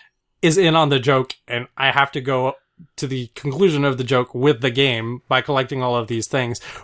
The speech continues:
Whereas there isn't really necessarily a payoff in Mario or in Zelda to collecting all of these things. It's really just, "Well, I did it. Congratulations me. I have the biggest number."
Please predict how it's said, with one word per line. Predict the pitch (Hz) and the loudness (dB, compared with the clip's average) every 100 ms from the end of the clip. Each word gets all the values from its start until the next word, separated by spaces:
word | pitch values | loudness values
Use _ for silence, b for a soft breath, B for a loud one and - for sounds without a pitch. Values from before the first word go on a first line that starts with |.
| - | -2
Whereas | 151 151 147 | 2 4 4
there | 165 180 | 2 2
isn't | 196 208 - | 2 2 0
really | 156 160 151 | 2 4 4
necessarily | 147 135 147 127 131 127 117 | 2 0 -2 -2 -2 -2 -4
a | 113 | -2
payoff | 143 123 117 147 | -2 0 0 -2
in | 123 | -2
Mario | 113 117 113 110 | -2 -2 -2 -2
or | 117 120 113 110 | -2 -2 0 -2
in | 117 113 | -4 -4
Zelda | 117 117 113 110 107 | -2 -2 0 -2 -4
to | - 117 110 104 B B B _ | -8 -10 -10 -12 B B B _
collecting | - 156 131 127 143 123 | -6 0 0 0 -2 0
all | 120 120 | 0 0
of | 110 | -2
these | 113 - | -6 -6
things. | 104 104 107 107 B B B 127 | -6 -6 -8 -12 B B B -8
It's | 117 - | -6 0
really | 143 139 | 4 4
just, | 120 120 120 - - _ _ _ | 4 2 2 -2 -10 _ _ _
"Well, | 123 123 123 | -2 2 2
I | 123 | 2
did | 123 113 | 0 0
it. | 113 - | -2 -4
Congratulations | 127 120 117 120 117 123 120 127 | -2 0 0 -2 -2 -4 -6 -4
me. | 117 120 | -4 -2
I | 113 | -2
have | 110 110 | -2 -4
the | |
biggest | 113 113 113 - | -2 -2 -2 -2
number." | 117 110 104 104 | -4 -2 -4 -6